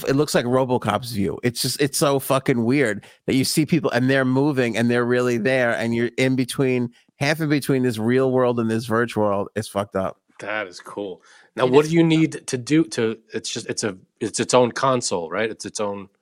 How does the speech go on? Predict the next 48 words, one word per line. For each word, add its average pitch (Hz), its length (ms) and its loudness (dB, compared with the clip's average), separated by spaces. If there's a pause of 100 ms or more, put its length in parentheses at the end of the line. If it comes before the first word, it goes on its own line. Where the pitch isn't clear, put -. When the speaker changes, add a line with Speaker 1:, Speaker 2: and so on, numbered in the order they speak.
(240)
Speaker 1:
Yes, 98 520 -2
and 107 120 0
it's 104 160 -2
made 110 320 0
by 107 300 2
Facebook, 98 640 -4
so 101 120 -2
they 98 220 0
steal 110 460 0
your 107 180 2
identity 98 800 -2
and 98 140 0 (100)
Speaker 2:
Good, - 20 0
Speaker 1:
your 92 200 0
Speaker 2:
good. - 160 -10
Speaker 1:
personal 101 340 -4
information 98 540 -4
as 95 240 -2
it's - 120 -6
happening. 69 460 -2 (100)
Speaker 2:
That's - 200 -10
good 92 200 -8
to 87 100 -10
know. 147 100 -8
Speaker 3:
Wow. 190 480 -10 (720)
Speaker 2:
So - 140 -6
what 151 60 8
do 156 60 6
you 156 60 4
plug 143 300 2
it 143 80 4
in? 160 120 2
It's 135 200 -2
just 123 180 0
its 120 140 2
own 127 360 4 (320)
contained 120 460 -2
thing, 127 300 -4
like, 113 160 -8
it - 80 -12
runs 104 160 -6
Speaker 1:
It's 101 100 0
Speaker 2:
on 135 60 2
Speaker 1:
its - 100 2
own, - 60 4
Speaker 2:
batteries 120 260 0
and 127 60 0
Speaker 1:
yeah, 113 240 2